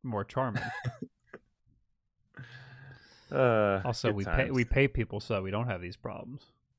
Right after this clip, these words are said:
Speaker 2: <laughs>
Speaker 1: Although we still have problems. People were,
Speaker 2: Yeah.
Speaker 1: people keep complaining about the sound of the T V on the Nintendo podcast.
Speaker 2: How can they hear that? I don't hear it.
Speaker 1: I don't know. I,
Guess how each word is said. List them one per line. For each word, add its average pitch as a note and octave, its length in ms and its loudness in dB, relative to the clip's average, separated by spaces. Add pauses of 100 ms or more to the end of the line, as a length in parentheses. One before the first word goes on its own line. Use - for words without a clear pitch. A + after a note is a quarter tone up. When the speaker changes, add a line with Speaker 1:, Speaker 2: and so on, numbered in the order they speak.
(180)
Speaker 2:
<laughs> - 640 0
Speaker 1:
Although C3+ 480 8 (180)
we D#3 100 -2
still - 180 -2
have F2+ 160 -8
problems. - 440 -6 (480)
People F#3 240 8
were, D#3 180 10
Speaker 2:
Yeah. F2+ 120 8
Speaker 1:
people A3 200 6
keep - 220 0
complaining D#3 460 4
about C#3 240 4
the A#2 100 0
sound F#3 560 2
of C#3 160 -2
the A#2 100 -2
T A#2+ 340 0
V A2+ 260 0
on F2 120 -6
the F2 60 -10
Nintendo F2 580 -10
podcast. - 540 -10 (840)
Speaker 2:
How F3 360 8
can D4+ 100 2
they D4 140 4
hear C#4+ 160 2
that? C4 300 6
I A2+ 80 8
don't A#3+ 140 4
hear G2 200 2
it. C3+ 160 2 (100)
Speaker 1:
I F#2 200 -2
don't G2 200 -2
know. C3+ 340 -4 (100)
I, F#2+ 220 -4